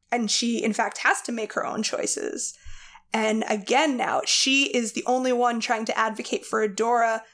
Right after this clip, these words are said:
not sacrificing herself. She says, "It doesn't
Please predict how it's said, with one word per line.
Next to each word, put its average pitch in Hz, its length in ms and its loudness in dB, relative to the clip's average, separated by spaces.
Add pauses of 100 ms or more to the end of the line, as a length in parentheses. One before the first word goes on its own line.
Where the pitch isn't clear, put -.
not 226 280 0
sacrificing 262 720 0
herself. 269 520 2
She - 120 -8
says, 220 340 -2 (300)
"It - 140 -2
doesn't 254 340 2